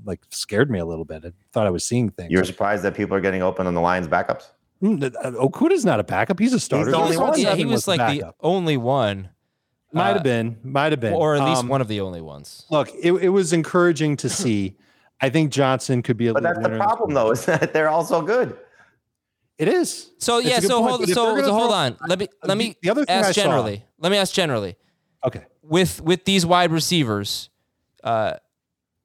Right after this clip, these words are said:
Speaker 3: Ayuk, Chase, Juju, Deontay, and T Higgins, is that it?
Speaker 1: Claypool.
Speaker 3: And Claypool. Do you really not see a path to them being a league winner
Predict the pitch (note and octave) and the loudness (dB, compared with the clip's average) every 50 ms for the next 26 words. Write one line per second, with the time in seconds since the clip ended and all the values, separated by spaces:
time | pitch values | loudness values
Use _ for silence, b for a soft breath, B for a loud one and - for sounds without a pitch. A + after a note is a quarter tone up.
0 | _ - D3+ D#3 D#3 D#3+ F3 G3 G#3 G3 - - - - _ - - - F3 E3+ | _ -4 0 0 2 2 2 2 0 0 -2 -8 -18 -16 _ -6 -4 -2 0 0
1 | E3+ E3+ E3 - - - - C#3+ D#3+ F3+ F3+ D3+ D3+ D#3 E3 D#3+ D#3+ D#3+ D#3 C3 | 0 0 -2 -4 -6 -6 -2 0 0 2 0 0 0 0 2 2 2 0 0 0
2 | C3 C3+ C3+ C#3+ D3+ D#3 D#3 - E3 D3+ C#3+ C#3+ C#3+ C#3+ D3 D3 C#3+ - _ _ | 0 2 2 2 2 0 0 0 0 0 2 2 2 0 0 -2 -4 -6 _ _
3 | _ _ _ _ _ _ _ _ _ _ _ _ _ _ - C3 B2 A#2+ - E3+ | _ _ _ _ _ _ _ _ _ _ _ _ _ _ -2 -2 -2 0 0 0
4 | E3 D3+ D#3 D#3+ D#3 E3 F3 F3+ E3+ - - - - _ - A#2 B2 B2 B2+ C3 | 2 2 2 0 0 -2 -4 -4 -6 -10 -12 -14 -18 _ -14 -6 -2 0 0 0
5 | C#3 D3 - _ _ _ _ _ _ _ _ _ - - - C#3+ B2 A#2 - G2+ | 0 -2 -4 _ _ _ _ _ _ _ _ _ -16 -2 2 2 2 2 2 0
6 | F2 F2+ A#2 - _ _ _ - C#3+ B2+ - D3+ C#3+ B2+ - - G2+ F2 - - | -2 -2 -2 -6 _ _ _ -6 -4 -2 2 2 2 2 2 0 -4 -8 -8 -10
7 | _ _ _ _ _ _ _ _ _ _ _ _ _ _ _ _ _ - D3+ F3+ | _ _ _ _ _ _ _ _ _ _ _ _ _ _ _ _ _ -4 -2 0
8 | G#3+ G#3 E3 C3+ B2+ C#3 E3 F3 F3+ F3+ E3+ D#3 D#3 D#3+ F3 C#3+ - - - G3 | 0 0 0 0 0 0 2 2 2 2 2 2 0 0 0 -2 -4 -4 -2 0
9 | F#3+ F#3 - - C#3 - - D3 D#3 D#3 E3+ F3 - - E3 D3 D3+ D#3 D#3 D3 | 0 0 0 0 -2 -2 -2 -2 -2 0 -2 -2 -2 -2 -2 0 2 2 2 2
10 | C3 C#3 D3+ D#3+ D#3+ D#3 C#3 B2+ A#2+ C3 C#3+ D#3 C#3+ B2+ C3 C#3 C#3+ D3+ D3+ D3+ | 2 2 2 2 2 2 0 0 0 0 0 0 0 0 0 0 2 2 2 0
11 | D3+ | -2